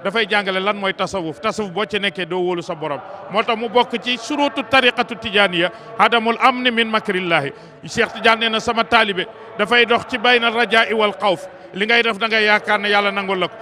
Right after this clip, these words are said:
waaye da ngay jàpp ne it ku Yàlla bind yaa ci yées. Soo melee noonu rek, yow da ngay nekk taalibe Seex. Mu ne, "Wa wajduhu." Bi ci des mooy, "Wa wudduhu."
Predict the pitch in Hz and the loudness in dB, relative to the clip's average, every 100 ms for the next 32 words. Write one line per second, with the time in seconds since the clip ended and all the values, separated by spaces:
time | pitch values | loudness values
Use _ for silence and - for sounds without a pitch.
0 | - 165 196 214 214 214 202 196 196 190 | -14 0 2 2 2 0 0 0 -2 -6
1 | 196 190 247 233 208 185 180 175 180 175 | -6 -6 -4 -2 -2 -4 -6 -2 0 0
2 | 175 165 156 - - - - 254 247 240 | -2 -2 -4 -8 -16 -2 2 4 4 2
3 | 220 214 196 185 196 190 185 185 180 175 | 2 0 -2 -2 -2 -2 -2 -2 -6 -4
4 | 185 175 170 170 170 160 180 180 185 180 | 0 0 0 -2 -4 -4 0 2 2 2
5 | 170 160 139 - - - 202 254 214 254 | 0 -2 -4 -8 -16 -10 0 2 4 4
6 | 254 262 269 202 254 226 | 6 8 6 4 4 4